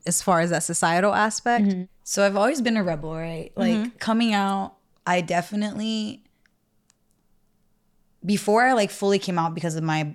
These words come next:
Speaker 2: my boyfriend, like, putting me out and stuff, um,
Speaker 1: Mm.
Speaker 2: I was, like, very, like, you know, like, "This is who I am.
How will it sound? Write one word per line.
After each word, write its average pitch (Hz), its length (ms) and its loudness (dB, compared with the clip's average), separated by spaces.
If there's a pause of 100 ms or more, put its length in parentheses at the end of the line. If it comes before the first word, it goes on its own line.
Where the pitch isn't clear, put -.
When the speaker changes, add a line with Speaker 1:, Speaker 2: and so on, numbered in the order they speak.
Speaker 2:
my 156 80 0
boyfriend, 156 480 -2
like, 156 300 -6 (380)
putting 170 240 0
me 156 100 0
out 156 180 0
and 160 100 -4
stuff, 160 440 -6 (380)
um, 160 300 -4
Speaker 1:
Mm. 185 360 -4 (280)
Speaker 2:
I 180 120 2
was, 285 180 0
like, 254 160 2
very, 196 440 2
like, 170 560 -2
you 170 120 -6
know, 165 140 -6
like, 165 140 -2
"This 180 100 0
is 180 100 -4
who 175 120 -2
I 165 80 -8
am. 170 500 -10